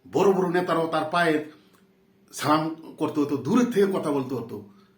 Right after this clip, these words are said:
এত দাম্ভিকতা ছিল। এই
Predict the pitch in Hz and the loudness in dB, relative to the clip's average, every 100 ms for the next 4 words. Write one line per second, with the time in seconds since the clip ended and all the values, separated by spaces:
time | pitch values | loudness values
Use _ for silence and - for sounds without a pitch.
0 | _ _ _ _ - 208 233 202 - - | _ _ _ _ -4 0 4 4 2 -10
1 | - _ - 147 180 185 165 143 147 131 | -20 _ -4 -2 -2 -2 -4 -4 -6 -6
2 | 123 - _ _ _ _ _ _ _ _ | -8 -18 _ _ _ _ _ _ _ _
3 | _ _ _ _ _ 160 220 220 - | _ _ _ _ _ -2 0 0 -2